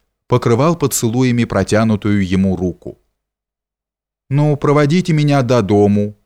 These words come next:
и пособите взобраться на окошко». «Уж если прошу этого,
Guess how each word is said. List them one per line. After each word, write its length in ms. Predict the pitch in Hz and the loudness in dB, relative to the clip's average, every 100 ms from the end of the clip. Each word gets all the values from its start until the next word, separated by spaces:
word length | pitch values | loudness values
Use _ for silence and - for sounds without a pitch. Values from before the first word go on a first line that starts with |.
| _ _ | _ _
и 100 | 127 | -2
пособите 520 | 135 123 139 180 185 | -2 0 0 0 -2
взобраться 580 | 131 120 104 117 113 113 | -2 0 2 0 0 -2
на 200 | 107 107 | -2 0
окошко». 560 | 101 - 85 - 76 - _ _ _ _ _ _ | -2 -2 -4 -6 -12 -16 _ _ _ _ _ _
«Уж 220 | 120 120 117 | -4 -2 0
если 340 | 131 120 120 | 0 0 -2
прошу 480 | 98 113 - 110 101 | -2 -2 -2 0 2
этого, 600 | 101 139 165 143 82 | 2 0 0 -2 -2